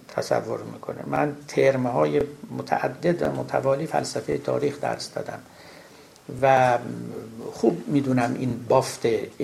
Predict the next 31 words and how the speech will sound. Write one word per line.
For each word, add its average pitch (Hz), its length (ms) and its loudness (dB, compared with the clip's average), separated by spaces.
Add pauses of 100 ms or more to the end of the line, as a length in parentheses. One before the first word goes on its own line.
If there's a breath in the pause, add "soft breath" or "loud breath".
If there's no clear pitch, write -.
(160)
علمی 127 340 4
به 123 120 0
نام 117 240 -2
علم 110 440 -2
تاریخ 117 460 -4
چه 143 140 -2
جور 120 160 -8
چیزی - 340 -10
است. - 140 -18 (680 loud breath)
و 135 40 6
وقتی 165 320 6
هم 175 80 4
که 165 120 -6
می‌بینم 147 420 0
یه 143 120 0
عده‌ای 135 420 -2
چه - 180 -8
جور 143 240 -2
این 139 240 0
داوری‌های 120 580 0
تاریخی 127 460 -6
رو 127 120 -8
جدی 117 400 -8
می‌گیرن، 123 460 0 (600 loud breath)
واقعاً 160 420 6 (100)
تعجب 147 420 2
می‌کنم، 123 440 -4
دود 139 160 0
از 113 100 2
سرم 127 320 0
برمی‌ریزه. 117 480 -4